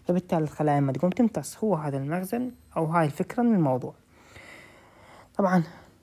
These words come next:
واحد بالمية بالأوروبيين البيض يكون فاميليال، يعني إذا أبوه بيه هو بيه، يكون فايرال لينكس، يعني ممكن سبب فايرال. The disease has genetic basis،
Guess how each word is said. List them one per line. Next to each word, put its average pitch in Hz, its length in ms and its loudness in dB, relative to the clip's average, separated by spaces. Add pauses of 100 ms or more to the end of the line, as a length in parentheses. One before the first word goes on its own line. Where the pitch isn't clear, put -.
(200)
واحد 214 380 6
بالمية 196 560 4 (680)
بالأوروبيين 170 1040 4
البيض 147 360 2 (600)
يكون 196 320 2
فاميليال، 160 540 2
يعني 175 260 4
إذا 185 240 6
أبوه 185 220 4
بيه 185 240 2
هو 156 240 2
بيه، 135 220 -8 (640)
يكون 214 340 4
فايرال 190 480 8
لينكس، 143 460 -2 (200)
يعني 165 400 -4
ممكن 175 240 -2
سبب 175 440 4
فايرال. 143 680 2 (560)
The 151 120 4
disease 180 440 2 (260)
has 165 360 4
genetic 156 320 0 (120)
basis، - 340 -2